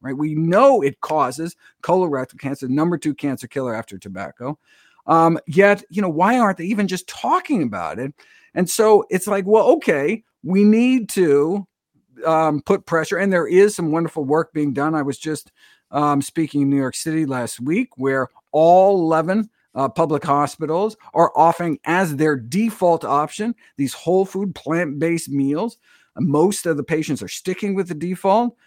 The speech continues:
So that's millions of meals every year. Can you imagine healthy food in a hospital? Like, what a concept.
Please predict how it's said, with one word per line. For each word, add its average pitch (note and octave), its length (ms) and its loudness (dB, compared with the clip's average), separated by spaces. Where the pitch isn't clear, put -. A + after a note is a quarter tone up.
So - 180 -2
that's F#3+ 220 -2
millions G#3+ 800 0
of C#3+ 80 -2
meals D#3+ 560 0
every E3+ 420 0
year. F3+ 260 -2
Can G#3 200 -2
you C#4+ 160 4
imagine G3+ 400 0
healthy G#3 380 0
food B3 440 -2
in C#3 140 0
a A#2 40 -6
hospital? G#3 460 -4
Like, D3+ 120 -6
what F#3+ 300 -2
a - 60 -2
concept. A#3 640 -2